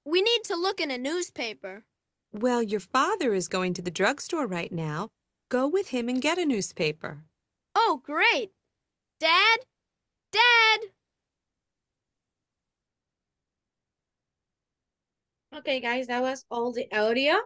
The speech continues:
Speaker 3: I'm going to play it right now, and I'm going to be stopping one by one so we can check the answers, okay?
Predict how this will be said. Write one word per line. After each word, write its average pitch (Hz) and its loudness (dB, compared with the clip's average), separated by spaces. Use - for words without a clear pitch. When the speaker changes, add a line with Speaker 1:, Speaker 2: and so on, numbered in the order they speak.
Speaker 3:
I'm 285 -2
going 311 2
to 339 -2
play 294 2
it 240 -2
right 254 4
now, 240 2
and 240 -2
I'm 233 -2
going 233 -2
to 240 4
be 240 0
stopping 247 0
one 226 -2
by 226 2
one 208 -2
so 254 -2
we 233 0
can 240 -2
check 233 -2
the 226 0
answers, 190 -4
okay? 254 0